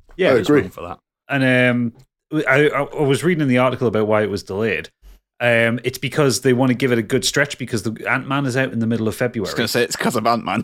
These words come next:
Speaker 4: <laughs>
Speaker 1: Yeah. So they, they kind of don't want to, they, like, it's probably slightly different audiences for it, but they don't wanna kind of risk losing money on having it all taken by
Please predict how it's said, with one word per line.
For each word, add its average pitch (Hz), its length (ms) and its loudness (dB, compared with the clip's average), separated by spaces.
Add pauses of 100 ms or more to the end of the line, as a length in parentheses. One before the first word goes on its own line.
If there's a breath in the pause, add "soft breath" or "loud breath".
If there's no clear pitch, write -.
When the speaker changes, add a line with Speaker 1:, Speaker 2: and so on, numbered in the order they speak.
Speaker 4:
<laughs> - 100 -10
Speaker 1:
Yeah. 135 320 0 (280)
So 147 140 0
they, 123 140 4
they 123 240 -2
kind 131 180 0
of 117 220 -4
don't 120 240 -2
want 117 300 0
to, 113 280 -2 (280)
they, 147 180 0
like, 139 240 0
it's 131 140 -4
probably 165 320 2
slightly 131 240 0
different 127 240 2
audiences 123 420 2
for 160 140 0
it, 151 60 -2
but 127 120 -2
they 120 60 -2
don't 117 120 2
wanna 113 140 0
kind 110 180 -2
of - 180 -6 (280)
risk - 380 -2
losing 113 420 0
money 110 320 0
on 104 200 -4
having 104 560 -4 (500)
it 131 100 -4
all 117 140 2
taken 104 340 -2
by 101 220 0